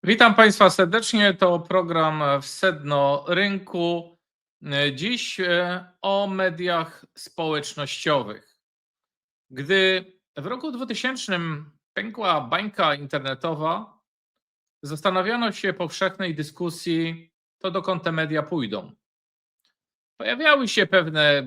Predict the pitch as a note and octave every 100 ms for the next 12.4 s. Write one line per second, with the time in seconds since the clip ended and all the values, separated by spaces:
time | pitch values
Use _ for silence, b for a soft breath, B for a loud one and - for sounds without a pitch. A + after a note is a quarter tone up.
0 | B2+ B2 D3+ D3+ F3 - E3+ C#3+ - C#3
1 | C#3 - C#3+ D3 E3 C#3+ B2+ A#2+ - _
2 | _ D#3 D3+ C#3 C3+ D#3 E3 D3 C3+ B2+
3 | C#3 C3 D3 D#3 D3 C3 C3 D3 C3+ B2+
4 | D3+ D3+ - C3+ C3 B2+ A#2+ A#2+ A#2 A#2+
5 | _ _ _ _ - B2+ B2 A#2+ A#2+ A#2
6 | _ _ B2+ D3 B2+ B2+ C#3+ F3+ - _
7 | _ _ _ _ _ _ - C3 C3 B2+
8 | D#3+ D#3+ E3 D3+ D3+ - C#3+ C3 C3 B2
9 | G#2+ C#3+ F3 F3 E3+ E3 D#3+ C3 B2+ C3+
10 | C3 C3 B2+ C3 B2 A#2+ B2+ A#2+ A#2+ B2
11 | _ _ _ _ _ - - D3 C#3 C3+
12 | B2 A#2 A#2 -